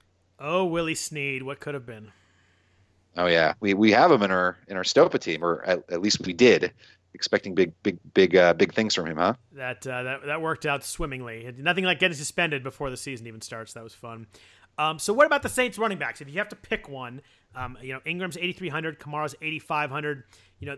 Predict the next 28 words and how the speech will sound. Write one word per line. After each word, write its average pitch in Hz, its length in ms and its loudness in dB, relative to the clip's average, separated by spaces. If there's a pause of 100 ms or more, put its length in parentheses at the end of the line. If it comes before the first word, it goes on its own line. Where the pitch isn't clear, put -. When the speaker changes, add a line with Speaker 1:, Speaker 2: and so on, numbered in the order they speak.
Speaker 1:
the 160 120 -10
Saints' 214 360 -6
game 170 340 0
plan 139 360 -2
when 143 80 -8
they 143 100 -4
played 156 240 -4
the 143 60 -12
Falcons 135 320 -4
last 135 180 -4
time, 127 160 -12
it 135 80 -12
looked 156 80 -8
like 160 80 -4
it 147 40 0
was 143 100 -6
gonna 123 80 -14
be 107 80 -16
heavy 139 320 -6
Kamara. 117 400 -10
He 123 120 -10
was 139 140 -8
heavily 147 340 -6
involved 139 260 -6
in 139 40 -12
the 127 60 -12
first 135 260 -8
drive, 127 300 -6